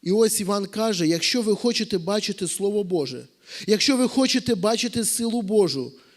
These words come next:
що творить, якщо ви хочете бачити Слово, через яке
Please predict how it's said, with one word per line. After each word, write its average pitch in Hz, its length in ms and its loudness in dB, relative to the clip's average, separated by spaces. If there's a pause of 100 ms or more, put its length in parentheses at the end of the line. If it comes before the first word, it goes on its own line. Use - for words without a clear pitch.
що - 220 -2
творить, 180 600 -2 (240)
якщо 202 280 4
ви 254 100 4
хочете 247 400 0
бачити 214 480 -2
Слово, 226 480 0
через 202 340 -4
яке 214 240 -4